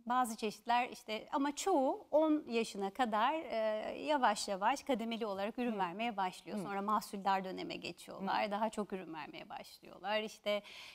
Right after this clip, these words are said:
Speaker 1: e, gövde gelişiyor. Gövde geliştikçe yeşil aksamını destekliyor. Kökler gelişiyor. Kökler
Speaker 2: Evet.
Speaker 1: ne kadar gelişir-, gelişirse o kadar, e, aynı oranda güzel bir yeşil aksamı,
Speaker 2: Öyle
Speaker 1: e,
Speaker 2: midir?
Speaker 1: gelişiyor.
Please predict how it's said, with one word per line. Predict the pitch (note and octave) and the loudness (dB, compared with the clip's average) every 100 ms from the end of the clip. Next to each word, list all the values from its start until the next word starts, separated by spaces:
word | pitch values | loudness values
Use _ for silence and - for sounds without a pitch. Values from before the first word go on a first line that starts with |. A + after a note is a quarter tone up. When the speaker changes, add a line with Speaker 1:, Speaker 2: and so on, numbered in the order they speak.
| - | -14
Speaker 1:
e, | G#3 G3+ G#3 | -8 -6 -4
gövde | G3 A3 G#3+ A3+ | -2 0 0 -2
gelişiyor. | F#3+ G3+ F#3 - - - | -2 -4 -6 -10 -10 -8
Gövde | G#3 G#3+ A3 | -4 -2 -2
geliştikçe | G#3 A3+ G#3+ - G3+ - A3+ | -2 -4 -6 -10 -14 -6 -2
yeşil | A3 A#3+ A3+ - | -2 -2 -6 -4
aksamını | G#3+ - - G#3 G#3 G#3+ G#3 | -4 -2 2 2 2 0 0
destekliyor. | G#3 G#3 - E3 - - D#3+ D3+ E3 G3 - - - | 0 0 -4 -6 -6 -14 -10 -8 -8 -10 -14 -20 -8
Kökler | G3+ G3 G3 F#3+ | -6 -2 0 0
gelişiyor. | F#3+ F#3+ F3+ - - F3 F3+ | 0 -6 -6 -8 -8 -10 -8
Kökler | G#3+ F3+ E3 G#3 | -8 -4 0 0
Speaker 2:
Evet. | G#3+ | 0
Speaker 1:
ne | |
kadar | A#3 B3 G#3+ | -4 -2 0
gelişir-, | G#3 G#3+ G#3+ - A3 - | 0 -4 -6 -10 -18 -10
gelişirse | G3+ G#3 G#3 A3 G3+ | -4 -4 -4 -8 -6
o | G#3+ | -6
kadar, | A#3 A3 A3 A3 - - - | -2 0 0 0 -6 -18 -12
e, | - G3+ | -2 0
aynı | - G#3+ A3+ A3 | 0 0 0 0
oranda | G#3+ G#3+ G#3 G#3+ | 0 0 -2 -2
güzel | G#3 G3 A3+ A#3 | -4 0 2 2
bir | G#3+ | 0
yeşil | A3 A3 A#3+ - | -2 -4 -4 -4
aksamı, | G3+ - G3+ F3 F3+ F3 _ F3 | -4 -6 -8 -8 -8 -12 _ -4
Speaker 2:
Öyle | D#3 G#3 | -2 0
Speaker 1:
e, | |
Speaker 2:
midir? | C#4 - - | 0 0 0
Speaker 1:
gelişiyor. | G3+ F3+ - F2+ | 0 -2 -4 -4